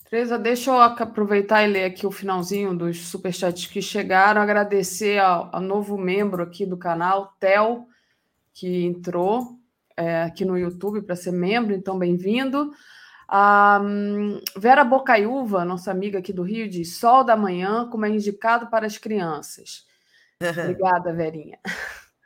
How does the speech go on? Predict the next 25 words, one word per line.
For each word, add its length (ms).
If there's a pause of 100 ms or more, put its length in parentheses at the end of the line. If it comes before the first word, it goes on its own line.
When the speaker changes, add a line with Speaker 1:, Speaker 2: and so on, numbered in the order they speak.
(220)
Speaker 1:
César 380
Santos, 540
"Bom 260
dia, 360
Tereza 400
e 20
Daphne. 640 (380)
Por 180
que 100
os 120
brasileiros 640
preferem 640
um 120
candidato 720
tão 220
desqualificado 1040
como 240
o 40
presidente 560
atual 480
para 200
disputar 640
com 140
o 80
Lula? 420